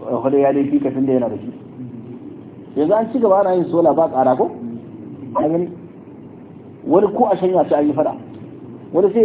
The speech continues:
ya shanya, ya zo ya shanya daidai wurin ɗakin ka. Misali. Kuma duk kayan da ta ɗiga da ruwa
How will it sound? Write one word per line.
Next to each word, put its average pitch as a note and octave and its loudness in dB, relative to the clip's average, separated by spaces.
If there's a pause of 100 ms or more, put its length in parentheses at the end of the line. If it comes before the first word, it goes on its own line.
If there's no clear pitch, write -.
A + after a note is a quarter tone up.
ya - 0
shanya, G3 0
ya D#3 2
zo F#3+ 6
ya F#3 4
shanya F#3 0
daidai F3+ 4
wurin F3+ 0
ɗakin E3+ 0
ka. - -6 (760)
Misali. C3+ 0 (800)
Kuma F#3+ 4
duk F#3 0
kayan F3+ 4
da C3 -6
ta F3 0
ɗiga D#3 4
da D3 2
ruwa C3+ 2